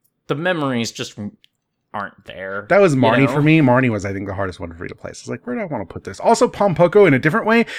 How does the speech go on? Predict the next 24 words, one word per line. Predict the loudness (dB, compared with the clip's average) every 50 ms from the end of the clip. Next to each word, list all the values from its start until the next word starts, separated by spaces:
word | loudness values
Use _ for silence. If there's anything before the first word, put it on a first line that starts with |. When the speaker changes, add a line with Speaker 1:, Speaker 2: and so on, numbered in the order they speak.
| -14 -12 -8
Speaker 2:
where | -2 0
I | 2 2
think | 2 2 0
Pom | 0 0 0 2
Poko | 2 2 2 2
is, | 2 2 2
like, | 0 0
an | 0
incredible | -2 0 0 2 2 2 2
movie. | 2 4 4 4 2
I | 2
think | 0 -2 -2 -2 -2
anyone | 0 0 2 0 0
who | 0
puts | 0 0 0 0 0
it | -4 -2 -4
number | -6 -4 -4 -2
one | 0 2 2 4 4 4 2
is, | 0 -2 -4 -6
like, | -6 -6 -6 -8 -10 -14 -18 -20 -20 _ -4
doing | -2 0 2 2 2 2
the | 2 2
Lord's | 2 2 2 0 -2 -4
work. | -6 -6 -6 -8 -12